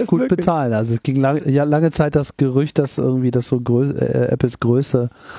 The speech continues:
Speaker 2: Einnahme war, irgendwie so als Einzelbetrag, der, was sie von Google dafür bezahlt bekommen, dass bei ihren Betriebssystemen Google halt der Default ist.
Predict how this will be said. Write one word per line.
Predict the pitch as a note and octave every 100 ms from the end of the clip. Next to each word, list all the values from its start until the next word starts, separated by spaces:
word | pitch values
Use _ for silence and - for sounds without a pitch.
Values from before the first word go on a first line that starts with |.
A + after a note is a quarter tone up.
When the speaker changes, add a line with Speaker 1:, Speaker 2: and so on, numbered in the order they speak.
| - -
Speaker 2:
Einnahme | - C3 B2+ G2 G2+ G2+ A2
war, | G2+ F2 A2 A2
irgendwie | A2 G#2+
so | A2 G#2
als | -
Einzelbetrag, | - G#2 A#2+ A#2 G#2 G#2 - - F2+ G2 -
der, | A2 A2+
was | G2
sie | G#2+
von | - G2
Google | G2+ G#2+ G2+
dafür | F#2 - G2+
bezahlt | G2+ G2 - - F#2+ F#2+
bekommen, | G2 - F#2+ F#2+
dass | F#2
bei | - G2 G2 - _ _ - - - _ _ _ _
ihren | B2 A2+ A2+
Betriebssystemen | G#2 - A2+ G#2 A2 - - G#2+
Google | G2 G2 G#2 G2
halt | G#2
der | F#2+
Default | F#2+ - A2 F#2+
ist. | F#2 -